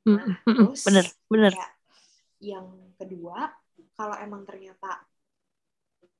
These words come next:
Speaker 2: eh, jawabannya adalah, "Nggak, aku butuh dia," gitu. <laughs> Aduh, drama
Speaker 1: Mm-hmm.
Speaker 2: banget. Iya, balik lagi ke tadi. Kayak, apakah goals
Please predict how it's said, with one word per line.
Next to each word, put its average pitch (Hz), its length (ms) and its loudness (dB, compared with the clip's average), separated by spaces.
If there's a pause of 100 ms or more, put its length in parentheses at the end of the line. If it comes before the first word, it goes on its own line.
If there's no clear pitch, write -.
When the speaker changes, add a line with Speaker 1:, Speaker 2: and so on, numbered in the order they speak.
(420)
Speaker 2:
eh, 185 400 -14 (140)
jawabannya 202 420 -6
adalah, 214 160 -8 (320)
"Nggak, 240 180 -10 (100)
aku - 200 -10
butuh - 280 -18
dia," 196 220 -12 (140)
gitu. 240 140 -10
<laughs> - 1400 -12
Aduh, 254 200 -2
drama 214 260 6
Speaker 1:
Mm-hmm. 208 80 6
Speaker 2:
banget. 196 180 -4 (400)
Iya, 220 200 -4
balik 196 180 -6
lagi 254 200 -4
ke 220 40 -20
tadi. 214 200 -12 (140)
Kayak, 180 240 -18
apakah - 340 -10
goals 185 240 -12